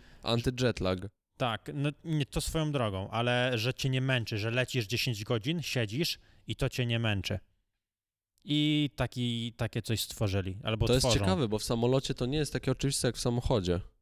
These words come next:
Speaker 1: Bo w samolocie też dochodzi kwestia, mm, ciśnienia.
Speaker 2: Wiesz, jeżeli zrobią to w samolocie, to tym bardziej, wiesz, autokary i tego typu rzeczy.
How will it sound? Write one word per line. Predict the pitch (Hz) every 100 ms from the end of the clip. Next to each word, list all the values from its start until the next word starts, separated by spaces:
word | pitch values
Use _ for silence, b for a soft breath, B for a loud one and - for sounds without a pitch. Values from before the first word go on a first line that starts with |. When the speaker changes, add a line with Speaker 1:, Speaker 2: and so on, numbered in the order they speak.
| _ _ _ _ _ _ _ _ _
Speaker 1:
Bo | 104
w | 98
samolocie | 117 107 113 120 120
też | 113
dochodzi | 113 - 117 110 110 113 113 113 110 -
kwestia, | - 107 - 110 107 110 110
mm, | - 104 98 104
ciśnienia. | 110 - 117 95 90 110 _ _ _ _ _ _ _ _ _ _ _ _ -
Speaker 2:
Wiesz, | 131 -
jeżeli | 113 117 120
zrobią | 120 120 127 120
to | 120 117 113 104
w | 117 113 107
samolocie, | - 117 117 113 - 123
to | 113
tym | - 107
bardziej, | 107 - 110
wiesz, | 104 98 -
autokary | 104 98 107 107 104 104 104
i | 101 98 -
tego | 101 98
typu | 104 - 107
rzeczy. | 110 -